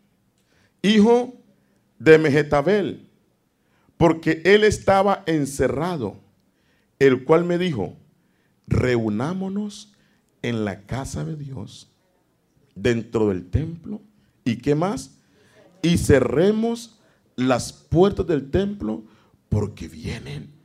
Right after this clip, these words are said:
para matarte". Sí, esta noche vendrán a matarte. Wow. Note, hermano,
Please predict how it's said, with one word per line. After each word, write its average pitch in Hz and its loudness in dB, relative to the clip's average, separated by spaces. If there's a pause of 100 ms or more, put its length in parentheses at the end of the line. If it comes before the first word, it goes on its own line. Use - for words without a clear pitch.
(320)
para - -8
matarte". - -12 (720)
Sí, - -6 (1000)
esta - 4
noche 196 2 (440)
vendrán 185 2 (640)
a - -4
matarte. - -4 (720)
Wow. 95 -6 (1080)
Note, 175 0
hermano, 170 -4